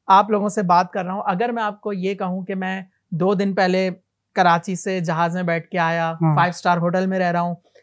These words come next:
Speaker 1: यहाँ पे अपनी टॉक दूंगा, दो दिन के बाद मैं वापस उड़ के कराची चले जाऊंगा, तो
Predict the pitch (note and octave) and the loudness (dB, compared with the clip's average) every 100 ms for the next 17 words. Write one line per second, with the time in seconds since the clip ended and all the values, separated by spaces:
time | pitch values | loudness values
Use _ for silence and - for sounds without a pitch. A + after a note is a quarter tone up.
0 | - F#3 E3+ F3 F#3 F3+ F#3+ F#3+ F#3 F3+ | -6 0 2 4 2 0 -2 0 4 4
1 | E3+ F#3 F3 F3 E3 F#3+ G3+ G3 F#3 F3+ | 2 -2 0 0 0 0 0 -2 -2 -2
2 | F3 F3 E3 F#3 F3+ F3 E3 F3 F3+ E3+ | -2 0 -2 -2 -4 -4 -4 0 0 0
3 | F#3 F#3+ F#3 F3+ A3+ B3 C#4+ F4 | -2 -2 -2 -2 -4 -4 -4 -6